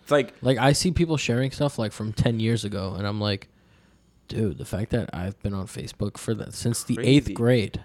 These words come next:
Speaker 2: I've
Speaker 1: Yeah.
Speaker 2: had a Facebook since eighth grade."
Speaker 1: It's crazy. Like, dude, how,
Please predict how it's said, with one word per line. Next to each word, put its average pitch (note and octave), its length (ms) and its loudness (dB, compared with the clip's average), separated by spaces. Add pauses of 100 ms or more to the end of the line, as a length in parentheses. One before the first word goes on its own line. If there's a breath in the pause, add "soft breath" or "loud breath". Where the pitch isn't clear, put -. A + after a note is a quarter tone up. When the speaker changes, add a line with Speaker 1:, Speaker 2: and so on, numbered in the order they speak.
(120)
Speaker 2:
I've A2+ 80 0
Speaker 1:
Yeah. D3 140 0
Speaker 2:
had D#3 100 6
a - 20 6
Facebook C#3 460 0
since A#2+ 240 -2 (100)
eighth A#2+ 340 -2
grade." D#2 440 -6 (480)
Speaker 1:
It's C3+ 180 0
crazy. D#3+ 460 -4
Like, B2+ 200 2 (420 soft breath)
dude, E3+ 260 0 (420)
how, F3+ 300 -2